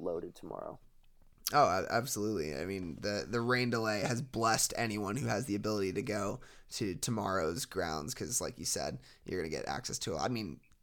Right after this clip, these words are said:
Speaker 2: Ty Kwiatkowski and Rubin are playing dubs. You can watch,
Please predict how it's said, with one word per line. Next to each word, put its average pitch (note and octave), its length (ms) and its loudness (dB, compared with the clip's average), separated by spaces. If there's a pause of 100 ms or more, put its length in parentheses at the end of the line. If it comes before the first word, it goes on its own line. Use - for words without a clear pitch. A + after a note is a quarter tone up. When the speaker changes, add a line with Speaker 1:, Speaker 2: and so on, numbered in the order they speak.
Speaker 2:
Ty C#3 200 8
Kwiatkowski A#2+ 520 6
and G#2 160 -2
Rubin B2 260 6
are A#2 100 4
playing A#2 340 2
dubs. A2+ 520 4
You G#2+ 100 -2
can A2+ 200 -2
watch, G#2+ 400 0